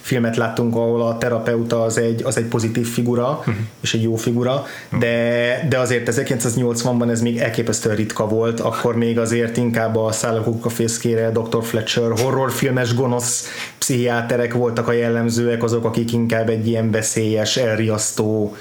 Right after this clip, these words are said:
Speaker 1: ö, figurák, és ahhoz képest ez azért újdonság volt, hogy
Speaker 2: Meg amikor nem veszélyes elrugasztó, ö,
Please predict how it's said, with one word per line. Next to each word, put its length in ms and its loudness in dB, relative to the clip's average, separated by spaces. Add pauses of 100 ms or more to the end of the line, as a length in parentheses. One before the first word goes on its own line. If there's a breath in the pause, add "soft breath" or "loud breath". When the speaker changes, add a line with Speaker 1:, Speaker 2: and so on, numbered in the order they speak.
(500 loud breath)
Speaker 1:
ö, 380 2
figurák, 680 -2
és 140 0
ahhoz 300 0
képest 400 -2
ez 100 2
azért 260 0
újdonság 640 0
volt, 280 0
hogy 360 -2
Speaker 2:
Meg 180 0
amikor 240 0
nem 140 0
veszélyes 380 0
elrugasztó, 720 0
ö, 100 2